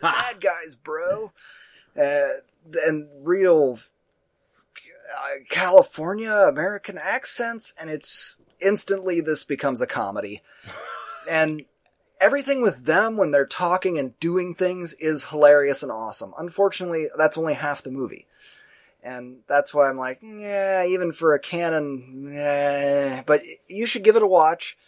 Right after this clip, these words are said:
Speaker 1: because it's at least funny for that kind of stuff. Just go in prepared. And, and boy, I, I almost feel like you should find a D V D, because the transfer that I watched on YouTube was, like, sepia tone yellow. Everything's gold and yellow. It looked
Speaker 2: Okay.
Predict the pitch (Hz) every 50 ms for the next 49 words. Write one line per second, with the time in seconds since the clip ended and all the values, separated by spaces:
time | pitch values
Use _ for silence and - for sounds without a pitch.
0 | _ _ _ _ 165 147 - 160 147 165 160 - - - - 131 143 147 156 165
1 | 170 - - - - 156 147 147 139 - 139 127 131 127 120 - 135 127 120 117
2 | - 135 123 120 - - 160 165 156 - - 185 185 180 175 165 160 151 - 147
3 | 135 - 147 143 139 127 - - 151 147 - _ _ 151 160 156 151 139 _ _
4 | _ _ - - _ _ _ _ _ _ _ _ _ _ _ _ _ _ _ _
5 | 160 160 165 156 143 131 - - 139 156 147 - - 165 170 170 180 196 190 185
6 | - - - - - 175 175 170 165 156 143 131 147 147 - - 143 117 107 _
7 | _ _ - - - - 143 147 151 151 147 135 117 - - 131 135 139 147 139
8 | 123 127 127 135 151 156 147 139 - - 151 135 123 113 113 123 120 117 113 117
9 | 117 - - - - 151 160 156 - - 160 135 135 131 127 123 127 127 123 -
10 | - 127 120 117 120 127 131 135 - - 135 123 120 110 107 92 - _ _ _
11 | _ - 123 123 113 117 120 117 113 - - - 160 135 127 - 123 113 107 107
12 | - - 117 110 107 107 104 104 110 120 117 120 113 90 - 131 160 180 202 185
13 | - 185 180 156 131 - - 143 147 143 143 131 127 123 117 110 107 98 107 107
14 | 104 98 90 107 120 120 135 139 135 135 117 - - 98 95 87